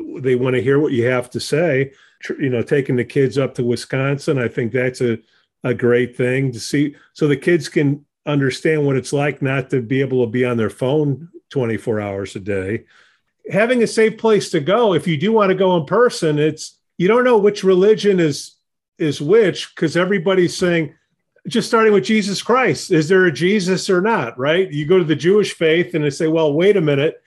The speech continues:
I think you keep doing what you're doing and expanding with your technology so more people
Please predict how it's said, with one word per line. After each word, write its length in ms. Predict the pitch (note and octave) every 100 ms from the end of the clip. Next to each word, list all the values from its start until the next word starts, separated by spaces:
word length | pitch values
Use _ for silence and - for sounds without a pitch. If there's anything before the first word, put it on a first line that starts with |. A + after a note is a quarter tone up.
| _ -
I 120 | G#3+
think 260 | D4+ A#3+
you 120 | A3 B3+
keep 280 | - A3+ -
doing 300 | G3+ G#3 G3+
what 140 | F3+
you're 140 | E3
doing 600 | C#3 D3 G3 G3 E3 D#3
and 200 | E3 D3
expanding 960 | D3 - - - E3+ G3 G3+ D#3+ C#3 C3+
with 140 | C#3
your 120 | D3 C3+
technology 960 | - D3 C#3 B2+ C3 D3 D#3+ D#3+ F3
so 180 | D3+ C#3+
more 260 | C3 C#3+ D3
people 600 | D3 D#3+ D#3 E3 E3